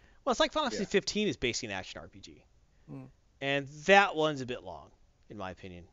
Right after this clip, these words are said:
Speaker 1: It kinda starts going on, you're like, "Yeah, get, get to it." But Final Fantasy fifteen needs its own rant.
Speaker 2: Classification?
Speaker 1: Yeah, it needs its own rant f-, on my part.
Speaker 2: Mm,
Speaker 1: There's
Speaker 2: got
Speaker 1: so,
Speaker 2: it.
Speaker 1: I don't hate the game.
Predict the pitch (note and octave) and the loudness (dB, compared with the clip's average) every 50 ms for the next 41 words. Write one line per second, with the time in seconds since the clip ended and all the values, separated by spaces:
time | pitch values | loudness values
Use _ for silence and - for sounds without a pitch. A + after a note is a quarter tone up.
0 | _ _ _ - - E3 D3+ C#3 - D#3 B2+ - - C#3+ B2+ B2 A#2+ A#2+ A#2+ A#2+ | _ _ _ -2 0 0 2 4 4 2 2 2 0 -2 -2 0 -2 -2 -2 -2
1 | A#2 A2+ G#2+ G2+ - - B2 B2+ C3+ C3+ B2 A#2+ B2 A#2 - _ - _ - - | -2 -4 -6 -6 -6 -4 -2 0 0 0 0 -2 -4 -6 -8 _ -20 _ -20 -20
2 | - _ - - B2 A2 G2 - - A2+ G2+ F#2+ F#2 F#2 - _ _ _ _ _ | -20 _ -16 -14 -14 -12 -12 -10 -8 -8 -6 -6 -8 -10 -12 _ _ _ _ _
3 | _ _ _ _ _ _ _ _ _ _ _ _ - C#3 C3 - _ _ _ _ | _ _ _ _ _ _ _ _ _ _ _ _ -10 -10 -10 -12 _ _ _ _
4 | _ _ _ _ _ _ _ _ _ - - _ _ _ _ _ _ _ _ _ | _ _ _ _ _ _ _ _ _ -20 -20 _ _ _ _ _ _ _ _ _
5 | - _ _ _ _ _ _ _ _ _ - - G3+ A3+ G3+ G#3+ G3+ F3+ - F3+ | -20 _ _ _ _ _ _ _ _ _ 2 4 6 6 6 6 4 4 2 2
6 | D3+ E3+ E3 - - F3+ E3+ D#3+ D#3 C#3+ C3+ A#2+ C#3 C3 - - - B2 B2 B2 | 4 4 4 4 2 2 0 2 2 0 0 0 -2 -4 -4 -2 0 2 2 4
7 | B2 B2 A#2+ A#2 A2+ G#2+ G#2+ G#2 G2 G2 F#2+ F2+ - - _ _ _ _ _ _ | 4 2 2 0 -2 -4 -6 -8 -10 -12 -14 -16 -18 -20 _ _ _ _ _ _
8 | _ _ _ _ _ _ - G2+ G2+ G2+ F#2+ F2 D#2+ - - - - A#2+ A2 - | _ _ _ _ _ _ -10 -8 -6 -6 -6 -8 -10 -14 -12 -6 -4 -4 -4 -4
9 | - - - A#2+ A2+ G#2 - B2+ A#2+ - _ - G#2 G2 F#2+ F#2+ F2+ F2+ F2+ G2 | -6 -6 -4 -2 -2 -2 -4 -8 -10 -12 _ -12 -10 -8 -8 -8 -8 -8 -10 -10
10 | G#2+ A2+ C3 C#3 C#3 C#3 C3 A#2+ C#3+ C3+ C3 B2 A2+ G#2+ A2 A2 G#2+ G#2 F#2+ - | -8 -6 -6 -4 -4 -4 -4 -2 -2 -2 -2 -4 -4 -4 -2 -2 -2 -4 -6 -10
11 | - - A2+ _ - - F#2+ G2 F#2 F2 E2+ - - - D#2+ D2+ - - _ _ | -14 -16 -20 _ -14 -12 -10 -10 -8 -10 -10 -12 -12 -14 -14 -14 -16 -20 _ _
12 | - - - - _ _ _ - A2+ A2 G#2 G2 - - - - F#2+ - G2 G2 | -20 -20 -20 -20 _ _ _ -14 -12 -12 -12 -12 -16 -18 -16 -12 -8 -6 -4 -4
13 | - - - - - - - - - - _ _ _ _ _ - B2 C#3 D#3+ A3+ | -4 -6 -8 -12 -20 -20 -20 -20 -20 -20 _ _ _ _ _ -10 -4 0 0 0
14 | G#3+ - - - - E3+ E3 G#3 G3 - - C#3 A#2+ - G2+ F2+ E2 E2 F2 F#2 | 0 0 -4 -4 0 2 2 2 2 0 -4 -6 -4 -4 -6 -6 -8 -12 -16 -20